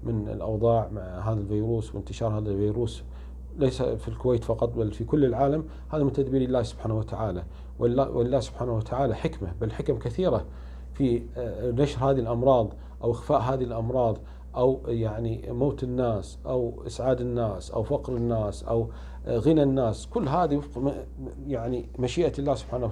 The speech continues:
تحت مشيئة الله سبحانه وتعالى، وفق حكمته. فعلى المسلم أن يرضى بقضاء الله سبحانه وتعالى وق-، و-، وقدره، وكذلك على المسلم أن يدعو الله سبحانه وتعالى يرفع عنا البلاء وأن يحمينا.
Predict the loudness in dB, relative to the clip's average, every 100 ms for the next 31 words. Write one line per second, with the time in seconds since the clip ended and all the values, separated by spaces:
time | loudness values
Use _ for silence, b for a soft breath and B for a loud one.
0 | -2 -6 -2 -4 0 0 0 0 -2 -2
1 | -2 0 0 -2 -2 -4 B B B B
2 | -2 2 0 0 2 4 4 4 0 -2
3 | -4 -4 0 2 6 6 6 2 4 4
4 | 2 -2 -4 -4 0 2 2 0 -4 -4
5 | -4 -4 -6 -6 -10 -8 -4 2 2 2
6 | -6 B B B -2 2 6 6 6 2
7 | 2 0 0 2 4 2 4 4 2 -2
8 | -2 0 0 0 -2 -4 -2 -2 -4 -4
9 | 2 4 4 2 -2 -4 -2 0 0